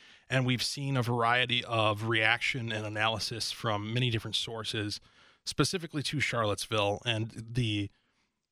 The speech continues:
the wake of that in terms of events and, and comments from a variety of sources that have taken place, the mo-,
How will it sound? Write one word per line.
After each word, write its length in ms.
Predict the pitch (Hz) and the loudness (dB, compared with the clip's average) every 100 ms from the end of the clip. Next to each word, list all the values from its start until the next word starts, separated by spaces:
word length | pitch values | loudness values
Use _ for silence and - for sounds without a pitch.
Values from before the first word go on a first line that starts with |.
| _ _ _ _ | _ _ _ _
the 200 | 123 135 | 2 2
wake 400 | 117 127 135 - | 4 2 2 0
of 160 | 104 104 | -2 0
that 260 | 95 - | -2 -4
in 140 | 120 107 | -8 -6
terms 400 | - 113 104 113 | -2 0 0 2
of 460 | 104 107 104 - _ - _ | 2 0 -4 -14 _ -20 _
events 680 | 147 117 110 127 120 - - - | 0 2 2 2 0 -4 -6 -8
and, 280 | 120 107 101 - | -6 -6 -6 -4
and 160 | 123 | -4
comments 720 | - 123 117 117 110 - - - - | 0 0 2 0 -2 -6 -8 -14 -8
from 220 | - 113 | 0 0
a 60 | 107 | 2
variety 340 | 120 127 123 | 4 4 4
of 80 | 110 | 2
sources 640 | - 110 92 113 110 - _ _ _ _ _ _ _ _ _ - | -4 -6 -4 -2 -2 -6 _ _ _ _ _ _ _ _ _ 0
that 100 | 131 | 0
have 100 | 113 | 2
taken 300 | 139 120 117 | -4 -4 -6
place, 500 | - 127 101 - - _ _ _ - | 0 2 2 -4 -8 _ _ _ -6
the 180 | 139 156 | 2 4
mo-, 160 | 160 | 4